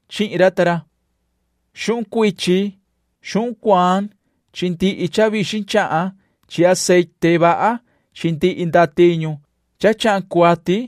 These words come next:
chinti icha iyo nukumira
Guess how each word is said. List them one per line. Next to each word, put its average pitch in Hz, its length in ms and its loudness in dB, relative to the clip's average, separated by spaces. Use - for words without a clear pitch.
chinti 196 300 -2
icha 214 260 4
iyo 180 500 0
nukumira 180 840 0